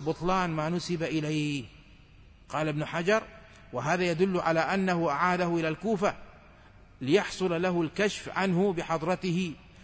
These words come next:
ليكون أبعد من التهمة". نكتفي بهذا،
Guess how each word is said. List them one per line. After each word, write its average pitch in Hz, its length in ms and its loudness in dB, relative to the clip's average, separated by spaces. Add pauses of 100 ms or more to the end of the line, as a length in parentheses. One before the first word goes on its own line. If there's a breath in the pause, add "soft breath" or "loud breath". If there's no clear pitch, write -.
(120 loud breath)
ليكون 160 360 2
أبعد 170 380 -2
من 156 100 -2
التهمة". 113 440 -8 (2000)
نكتفي 120 400 -14
بهذا، 90 400 -18